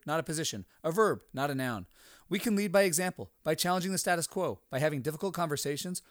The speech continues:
or by listening to others. Ultimately, we get to decide what kind of leader we want to be, in the same way that Mike chose to wear a bandana around his head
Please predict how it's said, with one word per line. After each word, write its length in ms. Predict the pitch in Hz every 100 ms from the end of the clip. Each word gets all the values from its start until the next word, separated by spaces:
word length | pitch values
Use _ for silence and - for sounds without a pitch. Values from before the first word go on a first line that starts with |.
| _
or 140 | - 202
by 120 | 170
listening 340 | 139 139 185
to 120 | - 120
others. 320 | 95 90 - _ - - -
Ultimately, 520 | 202 226 196 175 160 -
we 120 | 170
get 120 | 226
to 60 | 214
decide 360 | 214 - 180 185
what 140 | 180
kind 160 | 180 170
of 80 |
leader 200 | 147 170
we 100 | 170
want 160 | 165 165
to 60 | 156
be, 280 | 165 104 - _ -
in 80 | 147
the 80 | 139
same 260 | 175 190
way 180 | 170 185
that 120 | 151
Mike 220 | 139 160
chose 220 | - 175 -
to 80 | 147
wear 120 | 156
a 40 |
bandana 500 | 139 127 123 139 170
around 180 | 160 175
his 120 | 180
head 240 | 170 135